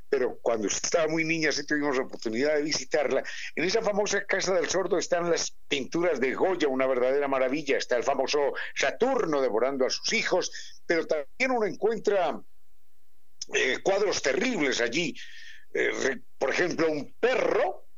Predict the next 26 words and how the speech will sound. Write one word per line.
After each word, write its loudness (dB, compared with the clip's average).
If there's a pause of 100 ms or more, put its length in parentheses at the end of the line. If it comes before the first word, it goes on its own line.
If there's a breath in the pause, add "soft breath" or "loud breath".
(100)
que 0
está -2
siendo 0
sepultado, 0
al -2
parecer, 0 (380 loud breath)
por 2
un -2
chorro 2
de 2
arena 2
que -2
cae 2
desde 2
arriba, 2
y 0
el 0
perro 2
es-, -4 (200)
perro 2
está 0
sepultado 0
a 0
mitad 0
del -2
cuerpo, 0